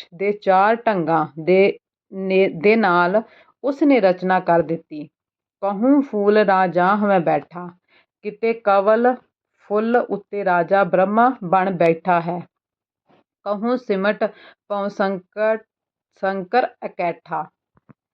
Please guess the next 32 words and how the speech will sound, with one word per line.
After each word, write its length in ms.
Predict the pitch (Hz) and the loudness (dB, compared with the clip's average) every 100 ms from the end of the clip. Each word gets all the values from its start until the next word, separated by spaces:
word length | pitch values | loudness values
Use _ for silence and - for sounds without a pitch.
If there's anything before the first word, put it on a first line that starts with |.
| _ _ | _ _
ਕਦੀ 220 | 214 214 | -6 -2
ਰਚਨਾ 420 | 240 202 208 214 214 | 0 0 0 -2 -2
ਨੂੰ 160 | 214 | -2
ਸਮੇਟ 480 | 214 196 185 180 185 | -2 0 2 2 0
ਕੇ 200 | 190 202 | -2 0
ਸ਼ਿਵ 360 | 208 - 202 214 214 | 0 2 2 4 0
ਜੀ 220 | 160 190 180 | 0 -2 0
ਬਣ 260 | 180 170 170 | 0 0 -2
ਕੇ 220 | 196 202 | -6 -12
ਕੀਤੀ 440 | - 202 - 254 | -12 -16 -14 -8
ਰਚਨਾ 400 | 233 190 185 180 | -4 -4 -2 -2
ਨੂੰ 180 | 180 196 - 180 | -2 -4 -12 -12
ਇਕੱਠਾ 400 | 190 196 196 175 | -10 -6 -4 -4
ਕਰ 220 | 175 165 | -4 -6
ਲੈਂਦਾ 420 | 160 160 165 160 | -4 -6 -4 -4
ਹੈ। 220 | 160 160 156 _ _ _ _ _ - | -4 -6 -8 _ _ _ _ _ -2
"ਸਗਰੀ 300 | 202 220 240 | 0 0 -2
ਸ੍ਰਿਸ਼ਟ 400 | 240 220 240 262 | -2 -2 -2 0
ਦਿਖਾਏ 460 | 208 214 185 175 180 190 | -2 0 2 2 0 -4
ਅਚੰਭਵ", 520 | 185 180 160 160 165 | 0 0 2 2 0
ਸਾਰੀ 440 | 165 - 185 196 254 | 0 0 2 2 -2
ਸ੍ਰਿਸ਼ਟੀ 500 | - 202 196 - 202 | 0 0 0 -2 -2
ਨੂੰ 140 | 202 | 0
ਇੱਕ 200 | 196 208 - 180 | 0 -2 -6 -12
ਅਜੀਬ 440 | 175 202 226 247 | -8 -6 -2 -2
ਖੇਡ 540 | 254 - _ 208 240 240 | -2 -6 _ 0 0 0
ਦਿਖਾਉਂਦਾ 500 | 226 202 160 160 156 | -2 -2 -2 -2 -4
ਹੈ। 180 | 160 156 _ _ _ _ | -4 -10 _ _ _ _
"ਆਦ 400 | 185 196 214 233 202 | -2 2 2 2 0
ਜੁਗਾਦ 680 | 190 185 180 175 185 196 220 | -2 0 2 4 2 2 -2
ਸਰੂਪ 500 | - 180 208 247 240 | -2 0 2 2 0
ਸੰਭਵ", 640 | - 180 165 165 185 160 | -2 -2 -2 -2 0 0